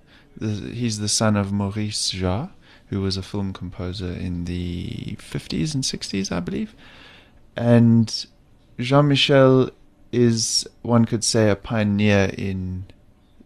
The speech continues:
synthesizers and new sounds. So his music is very,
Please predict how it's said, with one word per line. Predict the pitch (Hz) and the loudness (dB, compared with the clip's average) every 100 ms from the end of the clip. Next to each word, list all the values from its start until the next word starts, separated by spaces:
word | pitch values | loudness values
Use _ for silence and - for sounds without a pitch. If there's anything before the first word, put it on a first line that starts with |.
| _ | _
synthesizers | - - - 123 - 107 - 87 85 85 - - - - | -2 0 2 2 0 -2 0 -2 -6 -8 -8 0 0 0
and | 92 92 90 87 85 - _ - _ _ - | -6 -6 -6 -10 -12 -18 _ -20 _ _ -12
new | 101 104 117 117 | -4 4 8 6
sounds. | - - 92 82 - - - - - - - - | 4 0 -2 -4 -12 -8 -8 -8 -20 -20 -20 -10
So | 117 | -4
his | 127 131 | -2 4
music | 131 127 120 117 | 8 8 6 -2
is | 104 | -6
very, | 101 113 113 113 | 2 6 8 6